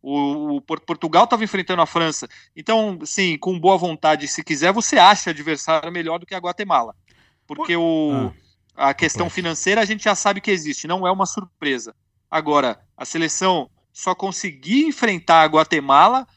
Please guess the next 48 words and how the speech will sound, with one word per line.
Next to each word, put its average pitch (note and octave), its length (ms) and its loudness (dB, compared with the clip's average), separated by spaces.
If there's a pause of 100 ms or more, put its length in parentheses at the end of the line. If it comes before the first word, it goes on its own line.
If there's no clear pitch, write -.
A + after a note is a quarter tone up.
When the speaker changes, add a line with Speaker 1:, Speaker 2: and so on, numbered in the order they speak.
(120)
Speaker 1:
aí C3 160 -6
pra D3 220 -6
mim F#3+ 100 -10
é G#3 60 -6
algo G#3+ 200 -2
estarrecedor, F3 760 -6
porque - 260 -12
se - 140 -8
a D#3+ 40 -4
gente F#3 160 -10
chegou F#3+ 240 -8
num F3+ 120 -10
ponto D#3+ 340 -8
que C#3 380 -2 (560)
ni-, D#3+ 220 -4
é, C#3 440 2 (260)
não, E3+ 220 0
não F3 160 2
consegue G3 680 2
achar F#3+ 340 4
um G3 100 -2
amistoso G3+ 480 -4
pra F#3+ 160 -6
seleção F3 340 -6
brasileira D#3 460 -2
melhor D#3+ 340 -2
que - 80 -2
a G3 60 0
Guatemala, E3+ 720 4 (240)
com F3 180 -14
tempo G3+ 360 -8
pra F3+ 160 -2
planejar, E3+ 460 0
todo F#3 220 -10
mundo G#3 140 -12
sabia F3 380 -2
desde G3+ 260 -4
o - 20 -20
começo G3 320 -12
do D3+ 140 -4
ano G3+ 160 -2
que - 80 -2
essa A3 220 2
data F#3 320 4
seria G3+ 240 -6
a G3 40 -4
data F3+ 240 -6
fifa. D3+ 460 -16